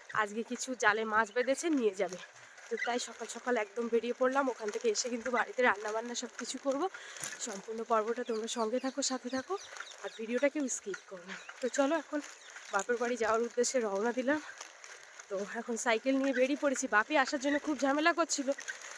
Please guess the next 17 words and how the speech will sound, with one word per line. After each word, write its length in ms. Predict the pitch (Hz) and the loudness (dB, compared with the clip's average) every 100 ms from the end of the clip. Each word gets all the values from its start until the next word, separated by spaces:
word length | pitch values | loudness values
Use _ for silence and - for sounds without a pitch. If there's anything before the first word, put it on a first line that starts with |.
| - | -8
কিন্তু 180 | 302 311 | -2 4
ওকে 200 | 262 339 | 4 4
নিয়ে 180 | 294 294 | 4 4
আসলে 280 | 294 320 415 | 4 4 6
তো 140 | 466 320 - - - | 6 4 0 -16 -8
অনেকটা 260 | 247 285 311 | 0 0 0
দেরি 260 | 208 262 277 | 4 4 8
হয়ে 180 | 262 214 | 6 6
যাবে। 220 | 185 202 - - - - - - - - - - - | 4 0 -8 -14 -14 -14 -14 -16 -16 -16 -16 -14 -6
আবার 180 | 220 233 | 2 2
ওখান 220 | 233 262 254 | 4 0 -2
থেকে 200 | 269 262 | 2 4
আসবো, 400 | 233 240 214 262 262 240 - - | 4 2 4 8 8 4 -4 -6
রান্না 360 | 226 196 214 269 | -4 -2 2 4
করব, 320 | 277 254 240 285 277 - - - - | 6 6 6 4 2 -2 -16 -14 -2
মাছ 260 | 208 208 - | 4 4 4
কাটবো, 440 | 262 254 233 262 | 4 4 4 6